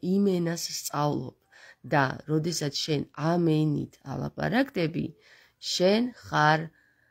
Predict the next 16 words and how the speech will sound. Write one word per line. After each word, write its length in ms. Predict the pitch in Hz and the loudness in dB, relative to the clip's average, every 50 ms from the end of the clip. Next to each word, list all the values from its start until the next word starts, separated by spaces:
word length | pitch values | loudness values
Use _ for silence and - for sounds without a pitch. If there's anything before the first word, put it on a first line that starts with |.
| _ _ _ | _ _ _
"ანი" 340 | - 151 151 165 190 196 196 | -2 0 0 2 2 0 0
და 180 | 165 202 202 202 | 0 -2 -4 -4
"ჰოეს" 560 | 190 - - 147 147 147 147 147 151 156 - - - - - _ | -6 -6 -4 -2 0 2 2 2 2 0 -2 -4 -8 -10 -14 _
წილი. 560 | - - - - 175 156 147 135 127 123 117 107 - _ _ _ _ _ _ _ _ _ _ | -6 -4 -4 -2 -2 -2 -2 -2 -4 -4 -6 -8 -12 _ _ _ _ _ _ _ _ _ _
ანუ 320 | - 139 135 143 160 185 202 226 233 220 | -6 -4 -2 0 0 0 0 -2 -2 -4
შენ 360 | - - - - 143 143 135 - | -8 -8 -6 -4 -4 -4 -4 -4
უკვე 400 | - 131 131 131 - 143 147 160 165 170 - _ _ _ _ _ _ _ _ _ _ _ _ | -6 -8 -8 -8 -6 -4 -2 -2 -4 -6 -10 _ _ _ _ _ _ _ _ _ _ _ _
გაიგე 640 | 147 131 160 156 165 180 190 180 165 156 190 190 196 202 214 - _ _ _ _ _ _ _ _ _ _ | -4 -2 2 2 4 2 2 0 -2 -4 -6 -4 -4 -6 -8 -12 _ _ _ _ _ _ _ _ _ _
თუ 200 | - - 165 165 160 160 170 175 175 170 - _ _ _ _ _ _ | -10 -6 -2 0 0 0 0 0 -2 -6 -10 _ _ _ _ _ _
რა 260 | 139 131 139 151 151 147 | -6 -2 0 2 2 2
უნდა 300 | 147 147 147 143 143 143 | 2 2 0 0 -2 -4
ქნა, 240 | 143 - - 151 139 139 | -6 -6 -6 -4 -4 -4
რომ 160 | 139 131 127 127 | -4 -4 -6 -8
გახდე 520 | 123 - 139 156 160 - - - 165 165 170 170 - _ _ _ _ _ _ _ _ _ _ _ _ _ _ _ _ _ _ _ _ _ _ _ _ _ _ _ _ _ _ _ _ _ _ _ _ _ | -6 -4 -4 -4 -4 -6 -6 -4 -2 -2 -2 -4 -10 _ _ _ _ _ _ _ _ _ _ _ _ _ _ _ _ _ _ _ _ _ _ _ _ _ _ _ _ _ _ _ _ _ _ _ _ _
ძის 320 | 147 131 127 143 139 127 - | -14 -8 -4 -4 -4 -4 -4
წილი. 400 | - - - - - - - - | -6 -6 -6 -6 -8 -8 -12 -18